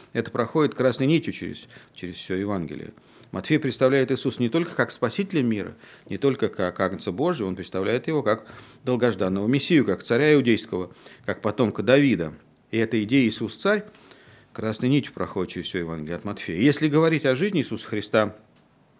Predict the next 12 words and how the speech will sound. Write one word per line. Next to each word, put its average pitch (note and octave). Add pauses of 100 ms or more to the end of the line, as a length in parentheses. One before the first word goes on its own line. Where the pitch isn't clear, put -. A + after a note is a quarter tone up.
(240)
то -
раньше C3+ (600)
в -
его B2+
жизни, D3+
мы A#2
знаем, A2
были D3
моменты, F3+
когда F#2
народ G#2+
хотел C#3